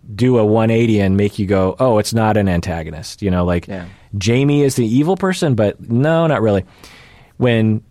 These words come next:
Speaker 1: you know, when, uh, Dudley comes in, he's the evil state champion, but he very quickly is a nice guy.
Speaker 2: Yeah.
Speaker 1: When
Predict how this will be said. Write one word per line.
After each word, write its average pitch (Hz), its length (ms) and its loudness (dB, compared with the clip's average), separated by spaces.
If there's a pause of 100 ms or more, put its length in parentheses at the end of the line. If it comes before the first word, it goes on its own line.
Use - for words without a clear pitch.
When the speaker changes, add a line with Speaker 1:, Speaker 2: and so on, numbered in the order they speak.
(340)
Speaker 1:
you 123 180 0
know, 104 260 2
when, 107 400 0
uh, 92 480 0 (120)
Dudley 127 440 2
comes 107 320 0
in, 92 300 2
he's 101 280 0
the 101 100 -2 (140)
evil 92 260 -2
state 95 320 -4
champion, 92 540 -2
but 104 160 0
he 107 80 0
very 98 260 -2
quickly 92 680 -6
is 92 160 -4
a 131 40 0
nice 156 220 -2
guy. - 80 -6
Speaker 2:
Yeah. 139 160 -2 (340)
Speaker 1:
When 107 560 0